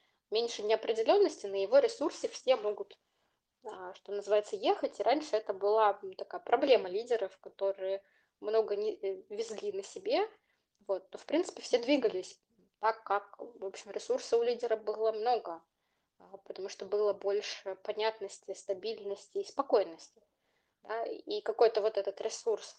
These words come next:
невосполненный воздух, он мог отдавать своей команде. Это, конечно, могло приводить к выгоранию и так далее, но э-, это могло работать.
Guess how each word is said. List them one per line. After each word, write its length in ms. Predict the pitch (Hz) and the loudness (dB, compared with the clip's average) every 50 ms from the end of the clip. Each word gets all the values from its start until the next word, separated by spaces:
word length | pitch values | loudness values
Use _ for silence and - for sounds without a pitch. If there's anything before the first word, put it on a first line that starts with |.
| _ _ _ - | _ _ _ -12
невосполненный 720 | 190 196 202 202 214 - - - 226 214 196 202 196 190 185 | -8 -6 -4 -4 -4 -4 0 2 2 2 2 0 -6 -4 0
воздух, 380 | 220 302 392 349 277 - - | 2 2 2 2 0 4 8
он 240 | 247 269 269 247 233 | 8 8 8 8 4
мог 360 | 254 277 269 269 - - _ - | 6 6 6 6 4 -8 _ -10
отдавать 380 | 220 208 - 202 208 220 220 - | -8 -2 0 4 4 4 2 2
своей 180 | - 202 196 - | -2 -4 -2 -2
команде. 460 | - 190 190 180 175 175 - 175 - _ _ _ _ _ _ - | -2 -4 -4 -6 -12 -10 -12 -14 -14 _ _ _ _ _ _ 0
Это, 160 | 277 330 370 - | 4 4 4 4
конечно, 340 | 285 247 240 233 - 226 | 4 2 2 -2 -2 2
могло 280 | 214 220 220 226 226 208 | 2 2 4 4 2 2
приводить 520 | 220 - - 180 196 190 185 196 - - | 2 0 -2 0 0 0 -2 -6 -8 -10
к 80 | - - | -12 -8
выгоранию 600 | 190 196 190 202 202 240 320 403 403 392 330 254 | -6 -4 -2 2 6 8 8 8 8 6 4 4
и 40 | - | 0
так 220 | - 208 196 - | -2 -4 -4 0
далее, 360 | - 226 285 330 302 277 254 | 2 2 2 4 4 2 0
но 380 | 202 185 190 220 277 294 285 - _ _ _ _ _ _ _ _ _ _ _ _ _ - - | 0 -2 0 2 2 2 0 -2 _ _ _ _ _ _ _ _ _ _ _ _ _ -2 2
э-, 60 | - | 2
это 320 | 294 - - 277 294 294 247 | 4 6 6 4 4 4 0
могло 260 | 240 233 214 233 226 220 | -4 0 2 4 4 4
работать. 460 | 214 208 196 190 170 - - _ | 4 2 -2 -6 -6 -8 -16 _